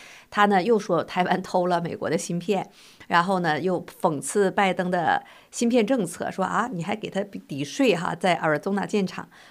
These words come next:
我们只要把芯片关税抬得高高的，每个这样的芯片厂都会乖乖的到美国来建厂。所以呢，他说还他要我们美国的保护，所以要交保护费。这一番言论呢，等等的，直接呢导致了，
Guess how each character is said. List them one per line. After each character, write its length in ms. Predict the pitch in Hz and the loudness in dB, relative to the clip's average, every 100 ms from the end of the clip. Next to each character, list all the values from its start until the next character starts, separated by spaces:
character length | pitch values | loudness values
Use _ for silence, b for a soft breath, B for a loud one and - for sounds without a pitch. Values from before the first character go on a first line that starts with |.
| B | B
我 80 | 208 | 2
们 100 | 240 | 4
只 80 | |
要 120 | 190 196 | 2 2
把 320 | 180 165 - | -2 -4 -8
芯 220 | - 202 | -6 -4
片 220 | 214 226 | 0 0
关 220 | 180 202 202 | 2 2 2
税 200 | 220 190 | 0 -2
抬 220 | - 175 | -2 -4
得 80 | 180 | 0
高 180 | 185 | 0
高 220 | 185 196 196 | 2 2 2
的， 180 | 180 - B B B | 0 -6 B B B
每 340 | 208 190 175 | 2 4 4
个 560 | 170 285 254 165 - - - | 0 0 2 2 -2 -4 -16
这 140 | - | 2
样 120 | 208 180 | 4 4
的 80 | |
芯 160 | 170 190 | 0 -2
片 160 | 190 180 | -2 -2
厂 220 | - - | -4 -4
都 100 | 185 | -2
会 140 | 185 | -2
乖 160 | 180 202 | 2 2
乖 160 | 202 | 4
的 100 | 196 | 2
到 160 | 180 170 | 2 0
美 160 | 156 - | -4 -6
国 140 | 143 | -4
来 140 | 147 | -4
建 200 | 151 175 | -2 -4
厂。 280 | 160 - - - B B | -4 -8 -10 -12 B B
所 120 | - 190 | 0 4
以 140 | 185 | 4
呢， 160 | 156 151 | 2 -4
他 120 | 180 | -4
说 100 | 175 | -4
还 100 | 170 | -4
他 140 | 180 | 0
要 160 | 196 202 | 2 2
我 40 | |
们 140 | 160 170 | 2 0
美 140 | 143 | -2
国 100 | - | -2
的 80 | 160 | -4
保 200 | - - | -2 -6
护， 300 | - 180 - | -2 -4 -4
所 140 | - | -4
以 80 | 165 | -2
要 140 | 160 | -2
交 180 | 165 175 | 0 0
保 140 | 170 - | 0 -4
护 180 | 143 | -4
费。 300 | 156 202 160 B B B | -2 0 0 B B B
这 180 | - 339 | 0 0
一 60 | |
番 300 | 269 254 240 | 2 0 0
言 180 | 214 151 | -2 -2
论 280 | 170 226 196 | 0 0 0
呢， 120 | 175 | -2
等 220 | 165 160 | -2 -4
等 180 | 196 165 | -2 -4
的， 100 | - | -4
直 160 | 156 196 | -6 -6
接 220 | 196 220 | 2 2
呢 160 | 208 170 | 2 -2
导 200 | 175 175 | -4 -8
致 180 | - 180 | -4 -2
了， 220 | 165 | 0